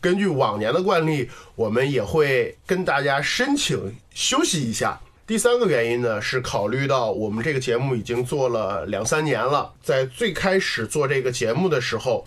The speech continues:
完完全全是凭我们俩人的爱好来做这个节目，但是两三年下来，看到这么多的朋友喜欢我们这个节目，喜欢我们俩去说N B A的事情，我们俩真的非常非常的开心。但是两三年下来，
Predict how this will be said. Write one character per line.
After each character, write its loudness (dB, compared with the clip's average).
完 4
完 2
全 0
全 2
是 -2
凭 -2
我 -4
们 -2
俩 -2
人 -4
的 -2
爱 0
好 -8
来 -6
做 0
这 -2
个 -4
节 -6
目， -6
但 0
是 -2
两 -2
三 0
年 2
下 2
来， -2
看 -2
到 0
这 0
么 2
多 2
的 2
朋 0
友 0
喜 -2
欢 2
我 2
们 -4
这 0
个 -2
节 -2
目， -2
喜 -2
欢 2
我 2
们 0
俩 0
去 -4
说 0
N 2
B 2
A 4
的 2
事 -2
情， -4
我 -2
们 0
俩 0
真 -2
的 0
非 -2
常 -2
非 -2
常 -2
的 -4
开 -2
心。 -2
但 0
是 -2
两 -2
三 0
年 0
下 2
来， -4